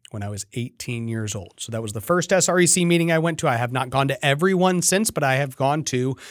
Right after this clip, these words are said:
quite a few. And so I was there. There are a lot of new members there who are doing a great job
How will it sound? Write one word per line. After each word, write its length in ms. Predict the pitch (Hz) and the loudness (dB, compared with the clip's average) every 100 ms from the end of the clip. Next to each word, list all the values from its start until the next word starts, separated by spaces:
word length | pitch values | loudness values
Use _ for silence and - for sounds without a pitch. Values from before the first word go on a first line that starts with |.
| - - _ _ - | -20 -20 _ _ -6
quite 240 | 170 170 | 0 0
a 60 | 165 | 0
few. 320 | 202 165 - _ - | -4 -6 -10 _ -6
And 120 | 135 131 | -2 2
so 280 | 156 147 | 4 4
I 200 | 135 147 | 6 6
was 200 | 190 151 | 6 4
there. 340 | 156 175 185 175 | 6 6 6 4
There 180 | 139 123 | 2 2
are 80 | 120 | 2
a 80 | 110 | 2
lot 260 | 131 151 | 2 2
of 120 | 131 | 0
new 280 | 113 131 151 | -2 0 0
members 560 | 135 120 151 165 165 - | 0 -2 -2 -2 -2 0
there 380 | 160 156 156 - - - - - | 2 4 2 -2 -14 -20 -20 -2
who 120 | 151 | 0
are 80 | 135 | 2
doing 260 | 123 139 135 | 0 0 -2
a 100 | 123 | -4
great 460 | 127 123 143 160 147 | -4 2 2 2 0
job 520 | 135 139 135 135 | 2 4 4 2